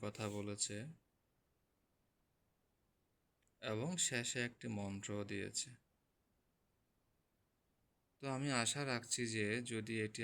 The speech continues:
আপনারা সঠিকভাবে প্রয়োগ করতে পারেন বা এখানে যেভাবে উল্লেখ দিয়েছে এভাবে যদি আপনারা করতে পারেন, তাহলে একশো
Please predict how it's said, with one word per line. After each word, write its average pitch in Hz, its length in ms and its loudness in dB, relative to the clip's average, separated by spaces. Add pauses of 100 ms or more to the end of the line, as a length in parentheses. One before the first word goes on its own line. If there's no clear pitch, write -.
আপনারা 107 320 -2 (120)
সঠিকভাবে 113 640 -2 (120)
প্রয়োগ 110 260 -2 (120)
করতে 104 300 -8 (100)
পারেন 101 280 0 (1400)
বা 104 220 -2 (300)
এখানে 123 300 -2 (140)
যেভাবে 117 1000 -2 (100)
উল্লেখ 110 300 -2 (340)
দিয়েছে 107 440 2 (800)
এভাবে 147 360 2 (120)
যদি 123 160 0 (120)
আপনারা 107 300 -2 (120)
করতে 123 320 -4 (100)
পারেন, 104 300 0 (760)
তাহলে 110 420 0 (920)
একশো 131 300 0